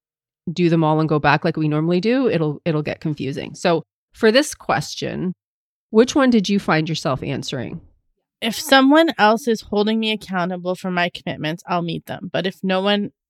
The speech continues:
Speaker 2: knows except me, I struggle."
Speaker 1: And for me, I chose, "I take my commitments to myself as seriously as my commitments to other people," for that one. We'll, we'll see how this might change a little bit <laughs> as we go on.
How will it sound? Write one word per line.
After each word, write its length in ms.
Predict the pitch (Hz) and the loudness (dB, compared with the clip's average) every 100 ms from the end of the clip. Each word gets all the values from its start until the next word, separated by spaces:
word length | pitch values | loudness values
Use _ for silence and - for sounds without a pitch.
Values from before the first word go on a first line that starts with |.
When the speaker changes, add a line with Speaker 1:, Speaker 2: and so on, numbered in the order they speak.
| _ | _
Speaker 2:
knows 540 | 196 196 185 165 170 - | -2 2 2 2 -2 -10
except 440 | - 190 180 - | -6 -2 -2 -4
me, 240 | 165 151 - | -6 -6 -6
I 140 | 151 | -10
struggle." 500 | - 143 - - - _ _ _ _ _ | -8 -10 -10 -16 -18 _ _ _ _ _
Speaker 1:
And 360 | 185 170 160 160 | -2 0 -4 -6
for 200 | - 170 | 0 2
me, 460 | 170 180 214 247 - | 2 2 2 0 -2
I 460 | 170 170 165 170 170 | 0 2 4 2 0
chose, 500 | - 180 156 156 156 - | -4 0 2 2 0 -4
"I 60 | |
take 200 | 170 180 | -2 0
my 120 | 180 | 0
commitments 440 | 160 170 151 170 - | 0 2 2 0 0
to 80 | 175 | 2
myself 420 | 156 - 156 - | 2 4 2 2
as 80 | 202 | -4
seriously 480 | - 165 160 - 165 | -2 0 -2 -2 -2
as 100 | 165 | -2
my 140 | 156 - | -4 -4
commitments 440 | 170 151 151 123 | -6 -2 -2 -4
to 120 | - | -8
other 140 | 147 143 | -6 -8
people," 420 | - - - - _ _ _ _ _ _ _ | -10 -14 -16 -20 _ _ _ _ _ _ _
for 140 | 175 | 2
that 200 | 156 - | 2 0
one. 220 | - 196 - | -4 -6 -2
We'll, 200 | 165 165 | -2 0
we'll 140 | 180 190 | 0 0
see 180 | - 185 | 4 4
how 140 | 151 | 4
this 180 | 156 151 | 2 -2
might 160 | 156 - | -6 -6
change 240 | 135 139 | -6 -4
a 40 | |
little 140 | 143 143 | -4 -2
bit 140 | 139 | 2
<laughs> 0 | |
as 200 | - - | 2 4
we 100 | 196 | 2
go 180 | - 175 | 2 -2
on. 280 | 139 - | -4 -6